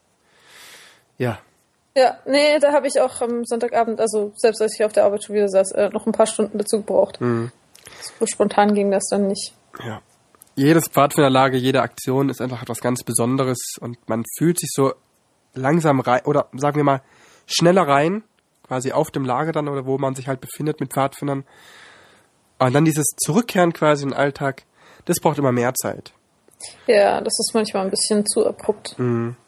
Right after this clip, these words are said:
Speaker 1: Und ich denke, das wird einigen so gegangen sein, die eben am Montag schon wieder arbeiten gehen mussten oder wohin auch immer gegangen sind, wenn man sonntags, nachmittags, abends wieder nach Hause kommt,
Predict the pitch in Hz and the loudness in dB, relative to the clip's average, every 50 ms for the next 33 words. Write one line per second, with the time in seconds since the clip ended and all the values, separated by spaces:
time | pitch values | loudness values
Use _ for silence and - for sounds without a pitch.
0 | _ - 123 120 - 131 123 123 - 131 123 - - - - - - - - - | _ -12 -12 -6 -4 -4 -4 -4 -4 -6 -6 -6 -10 -14 -16 -16 -18 -4 0 2
1 | 127 156 175 165 151 139 123 127 123 123 117 117 117 120 123 120 127 123 120 117 | 4 4 4 4 4 2 0 0 -2 0 0 0 2 0 0 2 0 0 0 0
2 | 113 107 110 110 110 113 110 113 110 113 117 - _ _ _ _ - - - - | -2 -4 -6 -6 -4 -4 -4 -4 -6 -6 -8 -12 _ _ _ _ -20 -20 -20 -20
3 | _ _ _ _ _ _ - 117 117 113 117 127 143 160 - 135 127 123 - - | _ _ _ _ _ _ -6 -4 -2 2 4 4 4 4 2 0 0 0 -2 -4
4 | 131 120 123 120 113 110 120 123 135 123 123 - 120 120 123 123 120 120 127 123 | -4 -2 0 0 2 2 2 2 0 -2 -2 -2 -4 -2 -2 -2 -2 -2 -2 -4
5 | - - 123 120 117 113 113 110 110 113 - _ _ _ _ _ _ _ _ - | -6 -6 -4 -4 -2 -2 -4 -4 -6 -8 -14 _ _ _ _ _ _ _ _ -20
6 | _ - - - - - - - _ - 135 131 151 151 135 135 147 165 165 143 | _ -20 -20 -20 -20 -20 -20 -8 _ 2 4 6 6 4 4 4 4 4 4 4
7 | 131 139 135 139 139 135 135 139 135 135 - - - - _ _ _ _ - 120 | 4 2 2 2 0 0 0 0 0 -2 -4 -10 -16 -20 _ _ _ _ -6 -4
8 | 120 117 120 123 131 139 - 139 127 127 - - - - - _ _ _ _ _ | -2 2 2 2 2 2 2 2 0 0 0 -6 -14 -16 -18 _ _ _ _ _
9 | - 120 120 131 131 120 - 120 120 - - - - 117 123 127 123 - - 123 | -2 0 0 0 0 0 0 0 0 0 -2 0 0 0 0 -2 -6 -8 -6 -6
10 | 120 117 113 110 117 131 139 147 - 156 156 151 - - | -6 -6 -2 -2 0 0 0 0 0 0 0 0 -2 -6